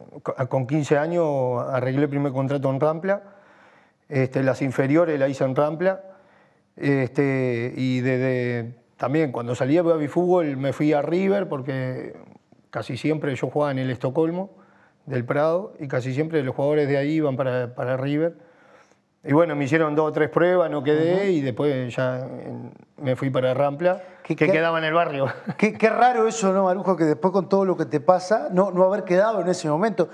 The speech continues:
Speaker 2: ¿Cómo tomaste eso? ¿Te barajaste y diste de vuelta? Eras un niño, no tomabas conciencia, tu familia te apoyó, te dijo, "Bueno, venite a Rampla", que era del barrio. ¿Cómo tomaste el no quedar? Porque es algo que pasa con los jugadores, ¿no?
Speaker 1: Sí, porque aparte estaba mi hermano,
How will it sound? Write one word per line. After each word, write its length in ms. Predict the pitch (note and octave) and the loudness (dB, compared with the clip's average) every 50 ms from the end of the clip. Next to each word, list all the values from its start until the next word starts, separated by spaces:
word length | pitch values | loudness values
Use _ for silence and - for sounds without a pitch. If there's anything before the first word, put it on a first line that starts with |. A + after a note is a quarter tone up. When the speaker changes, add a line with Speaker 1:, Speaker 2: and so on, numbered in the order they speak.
| - - - | -12 -4 2
Speaker 2:
¿Cómo 260 | - E3+ G4 D#4+ G3+ | 2 2 2 2 2
tomaste 420 | B3+ A3+ G#3+ G#3+ F#3+ - - F3+ | 2 2 4 2 0 2 0 0
eso? 240 | E3 - - D#3 C#3+ | 0 0 0 -2 -2
¿Te 280 | B2+ D3 D3+ C#3+ C#3+ C#3 | 0 -2 -2 -2 -2 -4
barajaste 540 | C3+ D3 E3 D#3+ D#3+ D#3 G#3+ A3 G#3+ G3+ | 0 0 2 2 2 2 0 0 0 -2
y 20 | G3+ | -4
diste 180 | F#3+ G3+ F3+ F3 | -2 0 0 2
de 60 | F#3 | 2
vuelta? 920 | A3+ C#4 D#4 D#4 C4 G#3 C4 B3 A#3+ A#3 G#3+ - - - - - - - - | 2 2 0 0 0 2 2 4 4 2 0 -4 -8 -14 -16 -20 -20 -14 -4
Eras 300 | F#4 F4+ B3+ A3 G3 - | 0 2 4 4 2 2
un 100 | F#3+ G3+ | -2 -2
niño, 160 | A#3 A3+ A3 | 0 0 2
no 120 | G#3 G3+ G#3 | 0 0 0
tomabas 300 | G#3 F#3+ F#3 F#3 F3+ E3+ | 2 2 4 2 2 2
conciencia, 1120 | - F3+ F3 E3 - C4+ C#4+ C#4+ C4+ A3+ - A3 A3 G#3+ G#3 G3+ F#3+ - - - - - - | 0 -4 -4 -2 -2 0 2 2 0 0 2 2 2 2 4 0 0 -2 -6 -16 -16 -6 0
tu 100 | F#3 F3+ | 0 2
familia 380 | D#3 F3 F3+ G3+ A3 G#3 G3+ F3+ | 4 4 2 2 2 2 4 4
te 60 | F#3 | 2
apoyó, 260 | F3+ E3+ E3+ A#3 G#3 | 2 2 0 -2 0
te 60 | F#3+ | 0
dijo, 180 | G3+ - F#3 F#3+ | 0 2 2 2
"Bueno, 260 | G#3 G#3+ F#3+ F3+ F3+ | 2 2 2 2 2
venite 260 | F3+ F3+ F3+ - F#3 | 2 0 0 2 2
a 40 | F3+ | 2
Rampla", 300 | G#3 C4+ B3+ G3 F#3+ F3 | 2 0 2 2 0 0
que 60 | F3 | 2
era 220 | E3+ E3+ D#3+ D3+ C#3+ | 0 0 0 0 -2
del 180 | D3 D#3+ F3 | 0 0 2
barrio. 300 | G#3+ C4+ C#4 B3+ A#3+ A#3+ A#3+ | 2 2 2 0 -2 -2 -4
¿Cómo 180 | - - - | -2 -2 0
tomaste 340 | - - A3+ B3+ A#3+ B3 A#3 | 0 4 4 4 2 2 -2
el 80 | G#3+ G#3 | -2 0
no 140 | G#3+ G3+ | 0 0
quedar? 560 | G#3 F3+ E3 D#3+ D#3 D3 C#3 - - - - - | 2 2 2 4 2 2 0 -2 -8 -14 -18 -8
Porque 140 | - F#3 D4 | 0 0 2
es 80 | - - | 4 4
algo 160 | - - B3+ | 2 2 0
que 100 | - - | 0 2
pasa 320 | - - - - G3+ F3 | 4 4 2 4 0 -2
con 120 | C3+ - C#3 | -2 0 -2
los 80 | C3 | -2
jugadores, 420 | A#2 A#2+ D3+ A3+ D4 C4 F#3 D3 D3 | 0 2 2 2 2 2 0 0 0
¿no? 160 | F3+ A3 - - - - _ _ _ _ - | -2 -2 -4 -10 -18 -20 _ _ _ _ -10
Speaker 1:
Sí, 300 | - - G#3 A#3+ A3 F3 | 0 2 2 2 2 2
porque 240 | D3 E3 D3 D3 D3+ | 2 0 2 2 0
aparte 280 | D3 C#3+ F3 F#3 G3+ | 4 4 2 2 2
estaba 220 | G3+ - G3+ E3 D3+ | 2 2 2 2 2
mi 80 | D3 | 0
hermano, 400 | C#3 C#3+ D#3 F#3 F#3+ E3 A#2+ A2+ | -2 2 2 2 2 2 -2 -6